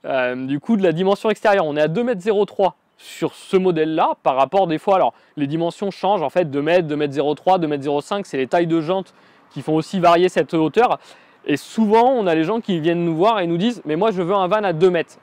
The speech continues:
parce que on m'a dit que deux mètres, ça passe partout. Euh, c'est vrai et c'est faux en fait. C'est faux tout simplement parce que la plupart,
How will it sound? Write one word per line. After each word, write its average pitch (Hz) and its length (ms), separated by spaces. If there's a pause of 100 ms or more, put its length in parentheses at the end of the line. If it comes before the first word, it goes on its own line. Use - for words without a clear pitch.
parce 156 180
que 226 240 (320)
on - 20
m'a 160 140
dit 190 140
que 180 60
deux 165 200
mètres, 214 220
ça 175 140
passe 202 220
partout. - 380 (840)
Euh, 135 260
c'est - 180
vrai 170 220
et - 20
c'est 196 160
faux 202 200
en 170 100
fait. - 320
C'est - 240
faux 247 200
tout 226 140
simplement 202 480
parce 196 180
que 214 100
la 190 120
plupart, 202 640